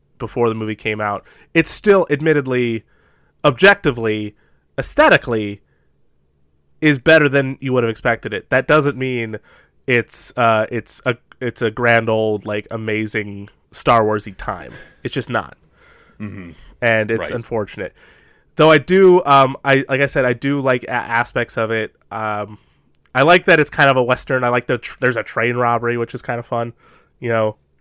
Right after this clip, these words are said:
Speaker 1: like, old school, like, outlaw
Speaker 2: Tra-
Speaker 1: kind of thing.
Speaker 2: Train robbery is fun, and I like that the ending doesn't feel like a Fate of the Galaxy type of thing. There's, like, a fight in a room that happens.
Speaker 1: Mm-hmm.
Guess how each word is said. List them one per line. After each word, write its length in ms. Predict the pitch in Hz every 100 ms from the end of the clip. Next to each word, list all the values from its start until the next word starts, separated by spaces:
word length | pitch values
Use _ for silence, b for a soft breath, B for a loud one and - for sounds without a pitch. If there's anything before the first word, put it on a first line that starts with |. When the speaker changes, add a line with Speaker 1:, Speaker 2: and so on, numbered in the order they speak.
| _
Speaker 1:
like, 120 | 123 117
old 200 | 117 113
school, 300 | - 117 117
like, 180 | 113 -
outlaw 380 | 113 117 113 113
Speaker 2:
Tra- 140 | -
Speaker 1:
kind 60 | 117
of 100 | -
thing. 260 | 117 113
Speaker 2:
Train 260 | 113 143 165
robbery 460 | 170 165 151 160 165
is 180 | 160
fun, 600 | - - - 113 104 104 113
and 280 | 120 127 127
I 140 | 127
like 280 | 120 139 165
that 180 | 165 143
the 160 | 139 123
ending 600 | 120 120 120 117 110 113
doesn't 340 | 117 110 113
feel 180 | - 117
like 120 | 110
a 80 | 92
Fate 300 | - 113 107
of 80 | 107
the 60 |
Galaxy 520 | 104 107 90 110 - 123
type 260 | 139 131
of 100 | 135
thing. 160 | 156 147
There's, 160 | 123
like, 80 | 127
a 100 | 92
fight 400 | - - 127 139
in 140 | 127 110
a 80 | 101
room 380 | 95 101 90
that 160 | 85 76
happens. 540 | 76 71 90 69 -
Speaker 1:
Mm-hmm. 380 | 143 127 113 107